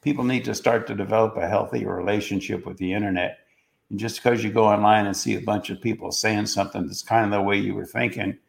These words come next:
doesn't make it true, you know? Uh, but boy, it's a hook. And I would throw so much of that into the whole arena of left-handed tantra. It's con-, it's convoluted, but it's consistent within itself.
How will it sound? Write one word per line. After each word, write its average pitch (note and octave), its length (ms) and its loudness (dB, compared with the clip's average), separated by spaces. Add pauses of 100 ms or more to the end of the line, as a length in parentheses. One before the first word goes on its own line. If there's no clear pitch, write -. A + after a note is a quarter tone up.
(500)
doesn't A2 320 -4
make F#2 180 -10
it - 120 -16
true, F#2+ 500 -8 (200)
you F2+ 140 -14
know? F2 300 -8 (720)
Uh, - 580 -8
but - 280 -8
boy, A2+ 200 4
it's C#3 160 -2
a G#2+ 100 2
hook. - 320 -2 (380)
And G2+ 120 2
I G#2 100 8
would A2 280 2 (460)
throw A2+ 340 6
so - 240 4
much A#2 280 2
of A2 80 2
that A2 200 6
into G#2+ 240 2
the G2 100 -2
whole A2+ 200 8
arena A#2 320 6
of G2+ 220 2
left-handed G#2 680 2
tantra. A#2 480 0 (400)
It's A2 220 2
con-, - 340 -4 (140)
it's - 200 -8
convoluted, A#2+ 960 2
but - 140 -10
it's - 180 -12
consistent G2+ 640 -6
within A2 300 -4
itself. - 600 -2